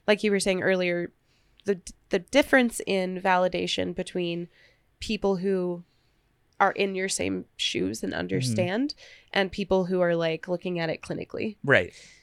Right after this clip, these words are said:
Speaker 1: Or looking at it from the point of view of not having had to go through any of that
Speaker 2: Mm-hmm.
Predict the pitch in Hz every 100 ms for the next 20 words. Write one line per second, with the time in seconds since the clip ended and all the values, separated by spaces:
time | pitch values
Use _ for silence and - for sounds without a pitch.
0 | _ - 196 185 190 190 185 175 175 -
1 | 185 175 185 175 175 175 180 170 180 180
2 | 175 - - 180 175 170 170 175 180 170
3 | 165 170 _ _ _ _ - - 185 165
4 | 160 _ 185 175 180 160 185 185 196 220
5 | 226 247 254 262 139 127